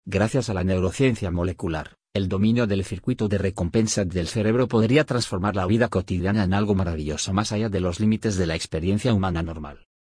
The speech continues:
No hay ninguna razón técnica por la cual la cruel lucha darwiniana de los últimos quinientos millones de años no pueda ser reemplazada por un paraíso terrenal para todas las criaturas grandes y pequeñas. La ingeniería genética podría permitir que el león se acueste con el cordero.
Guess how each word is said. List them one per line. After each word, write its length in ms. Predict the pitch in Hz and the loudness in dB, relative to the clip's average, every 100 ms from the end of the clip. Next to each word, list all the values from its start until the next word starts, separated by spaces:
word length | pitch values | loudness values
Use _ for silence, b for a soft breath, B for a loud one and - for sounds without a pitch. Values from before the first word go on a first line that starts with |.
| _ - | _ 0
No 120 | 101 | 2
hay 80 | 143 | 4
ninguna 420 | 147 107 98 90 | 6 6 4 2
razón 340 | 95 92 120 113 | -2 -2 -2 -2
técnica 440 | 113 117 110 123 | -2 -2 0 2
por 160 | 143 113 | 2 2
la 100 | 104 | 2
cual 240 | 117 113 | 2 2
la 60 | 92 | 0
cruel 320 | 90 95 95 | 0 0 0
lucha 320 | 104 - 113 | -2 0 0
darwiniana 520 | 101 95 90 104 107 | 0 0 2 2 2
de 120 | 87 | 2
los 180 | 85 - | 0 -2
últimos 380 | 104 - 123 135 | -2 0 -2 -2
quinientos 420 | - 90 98 98 | -4 -4 -4 -2
millones 340 | 98 95 104 101 | 0 2 2 2
de 120 | 95 | 2
años 260 | 107 107 | 2 0
no 160 | 95 101 | 0 -2
pueda 300 | 101 113 120 | 0 2 2
ser 180 | 123 98 | 2 2
reemplazada 640 | 98 90 85 - 110 117 | 2 0 -4 -4 -2 -2
por 160 | 95 85 | -2 -2
un 100 | 87 | -2
paraíso 400 | 87 95 107 110 | 0 0 0 -2
terrenal 400 | 95 92 101 117 | 0 0 0 0
para 220 | 101 95 | -2 0
todas 340 | 127 135 131 | 2 2 2
las 160 | 117 - | 0 -2
criaturas 640 | - 101 98 117 120 107 | 0 0 0 0 -2 -2
grandes 480 | - 90 104 107 - | -4 -2 0 -2 -4
y 60 | 107 | -4
pequeñas. 580 | 92 - 107 123 - - | -2 0 2 2 -2 -4
La 160 | 95 92 | -2 0
ingeniería 580 | 87 - 90 87 87 | 0 0 0 0 -2
genética 540 | 85 87 92 95 98 107 | -2 -2 -2 -2 -2 0
podría 380 | 120 107 117 113 | 2 4 4 2
permitir 440 | 104 98 98 113 | 0 0 0 -2
que 120 | 107 | 0
el 100 | 98 | 2
león 240 | 101 113 110 | 4 2 2
se 140 | 113 | -2
acueste 420 | 104 117 107 104 | -2 -2 0 -2
con 160 | 101 104 | 0 0
el 80 | 92 | 0
cordero. 560 | 92 90 87 76 - | -2 -2 -4 -8 -16